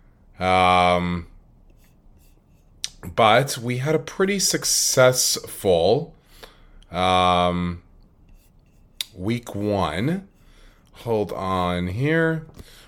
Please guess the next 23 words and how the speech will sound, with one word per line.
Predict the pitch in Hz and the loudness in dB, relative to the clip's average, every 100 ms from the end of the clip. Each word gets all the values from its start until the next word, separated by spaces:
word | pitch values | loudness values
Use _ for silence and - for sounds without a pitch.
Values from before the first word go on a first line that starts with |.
| - | 0
Plus | - 160 - | 6 6 6
point | - 165 139 | 2 2 2
six | 151 135 | 0 2
one | 156 139 | 2 2
three | 143 147 | 2 2
units, | 139 135 - | 4 4 2
J | - 123 | 2 2
one, | 117 131 131 127 | 4 4 4 2
plus | - 123 - | 2 2 2
two | 214 | -2
point | - 180 131 | 2 4 6
eight | 123 | 4
five | - 120 113 110 | 4 6 8 6
in | 104 | 2
J | 104 95 | -2 -4
two, | - - 120 | -4 -2 2
minus | 117 117 107 | 6 6 4
one | 113 104 | 0 -2
point | - 104 92 | -2 -4 -4
two | - 110 98 | -4 -2 -2
in | 92 | -2
J | 98 87 | -2 -2
three. | - 98 95 92 90 | -4 -6 -2 -2 -2